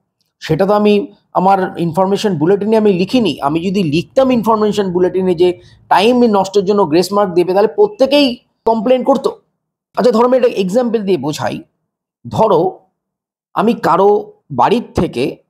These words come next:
কিছু চুরি করলাম, কিছু টাকা চুরি করলাম, আমাকে পুলিশ ধরলো,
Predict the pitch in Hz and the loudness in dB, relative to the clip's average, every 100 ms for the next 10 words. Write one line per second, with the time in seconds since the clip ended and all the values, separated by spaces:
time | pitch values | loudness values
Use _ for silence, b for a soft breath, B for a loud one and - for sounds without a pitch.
0 | _ _ - 185 254 254 208 196 - 117 | _ _ -6 -2 -2 0 0 0 0 0
1 | 104 64 - _ _ _ _ _ _ _ | -2 -6 -14 _ _ _ _ _ _ _
2 | _ _ _ _ _ _ _ - 208 240 | _ _ _ _ _ _ _ -2 0 2
3 | - 160 160 208 190 156 - 92 - - | 2 0 0 0 0 -2 -4 -10 -12 -20
4 | _ _ _ _ - 196 202 202 170 185 | _ _ _ _ -2 0 0 -2 0 0
5 | 170 139 139 131 165 - | 0 0 0 0 -2 -6